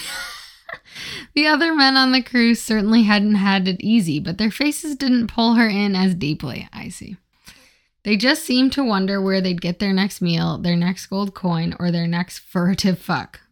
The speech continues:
Okay. Agatha decided that Anthony's eyes had too great a hold on her,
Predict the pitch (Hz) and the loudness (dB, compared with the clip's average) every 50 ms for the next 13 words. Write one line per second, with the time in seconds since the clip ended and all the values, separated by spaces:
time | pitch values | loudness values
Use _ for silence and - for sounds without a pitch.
0 | - 175 175 - - 262 294 262 185 - _ _ _ _ _ _ _ _ _ _ | -12 -12 -10 -10 -10 -10 -10 -10 -12 -14 _ _ _ _ _ _ _ _ _ _
1 | _ _ _ _ _ _ _ _ _ - 196 226 247 302 302 359 349 277 277 277 | _ _ _ _ _ _ _ _ _ 0 0 2 2 2 0 0 0 0 0 0
2 | - 269 233 226 220 220 226 208 202 190 - - 208 254 320 320 - 240 196 185 | 2 2 2 2 2 2 0 0 0 -2 -2 0 0 0 0 0 2 2 2 2
3 | 165 170 170 165 175 185 - - 196 190 185 180 185 - _ _ _ _ - - | 2 0 -2 -2 -2 -4 -4 -2 -2 -2 -2 -2 -6 -12 _ _ _ _ -6 -2
4 | - 285 294 - - 262 254 247 - - 202 175 190 185 175 175 170 160 170 165 | 0 0 0 0 0 0 0 0 0 0 0 0 0 0 0 -2 -2 -2 -2 -2
5 | 170 - - 185 170 | -4 -6 -8 -10 -14